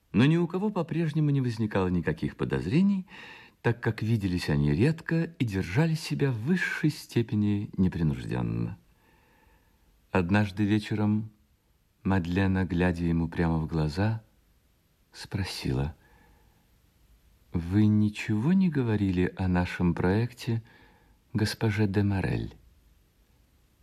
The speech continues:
"Нет, дорогая, я обещал вам хранить его в тайне, и ни одна живая душа о нём не знает".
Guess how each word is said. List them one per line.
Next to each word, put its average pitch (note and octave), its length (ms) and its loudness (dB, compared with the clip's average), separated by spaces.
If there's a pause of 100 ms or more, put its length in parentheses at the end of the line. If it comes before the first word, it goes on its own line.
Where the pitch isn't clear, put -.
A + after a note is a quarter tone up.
(420)
"Нет, C2 400 -4
дорогая, - 680 -4 (1000)
я C#2 200 4
обещал E2 440 2
вам E2+ 180 0
хранить D#2+ 440 0
его D#2+ 140 -2
в D2+ 140 -8
тайне, F2+ 540 0 (760)
и D#2 100 0
ни C#2+ 100 4
одна C#2+ 360 2
живая F2 400 0
душа E2 340 -2
о F#2+ 60 4
нём C3 240 4
не A2+ 100 0
знает". B1 600 -4